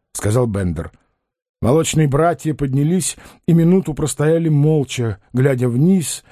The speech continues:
на переломанные бисквиты и недоеденные бутерброды. Тягостное молчание прервал Балаганов. «Знаете, что с Козлевичем?» — сказал он. «Прямо цирк! Он всё-таки собрал антилопу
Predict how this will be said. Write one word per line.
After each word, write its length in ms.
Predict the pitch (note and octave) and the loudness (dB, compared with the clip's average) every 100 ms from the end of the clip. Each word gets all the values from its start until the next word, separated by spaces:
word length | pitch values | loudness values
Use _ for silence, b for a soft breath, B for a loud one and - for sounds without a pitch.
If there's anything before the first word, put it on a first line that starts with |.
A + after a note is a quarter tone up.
| B | B
на 140 | A#2+ C3+ | -2 0
переломанные 840 | C#3 C3+ C3+ F3 E3 D3 C#3+ C#3 | 0 2 2 2 2 0 0 0
бисквиты 880 | B2 A#2+ - C#3 A3+ G3 - F3 - | -2 -6 -6 0 0 0 -2 -6 -4
и 80 | C3+ | 0
недоеденные 1040 | C#3 B2+ G#2+ F#2+ A2 B2+ A#2 A2+ G#2+ G#2+ - _ | 2 2 0 -2 -2 -2 0 0 0 -2 -6 _
бутерброды. 840 | F#2+ G2 F#2 C#2 C#2 C#2+ B1+ B1+ - _ _ _ _ _ _ _ _ | -6 -4 -4 -4 -4 -6 -6 -10 -12 _ _ _ _ _ _ _ _
Тягостное 580 | C#3+ F3 F3 E3+ - E3 | 2 2 2 -2 -2 0
молчание 640 | D#3+ D3+ - F#3 F3 E3+ | 0 -2 -2 -2 0 -2
прервал 460 | C3+ D3 C#3 D#3 D#3 | -2 -2 0 0 0
Балаганов. 720 | C#3 D3+ D3 C#3 C3 B2 - - _ _ _ _ _ - | 0 -2 0 -2 -2 -4 -8 -20 _ _ _ _ _ -12
«Знаете, 720 | F2 G#2 D3 E3+ E3 C#3 C#3+ | -2 2 2 2 0 0 -2
что 260 | B2 D3+ C#3+ | -2 0 0
с 60 | |
Козлевичем?» — 840 | - D3 B2+ C#3 G#2 F#2 - F#2+ E2+ _ _ | 0 -2 0 -2 -2 -4 -6 -6 -6 _ _
сказал 360 | - G#2+ G#2+ G#2 | -6 -2 -2 -2
он. 200 | G2+ - _ _ _ | -4 -8 _ _ _
«Прямо 400 | F#2 B2+ D3+ D#3 | -2 2 2 0
цирк! 640 | - C#3 F3+ F#3 C3 - _ _ _ _ | -2 0 2 0 -2 -16 _ _ _ _
Он 300 | C3 F3+ G3 | 2 2 2
всё-таки 540 | - G3 E3+ F#3+ A3 | 0 -2 -2 -4 -2
собрал 600 | G3 A3+ G#3+ A3 A3 G3+ | 0 0 0 0 2 2
антилопу 920 | F#3+ E3 - F#3+ G3+ B3 A#3 C#3+ A#2+ | 0 -2 -4 -2 2 0 0 -4 -6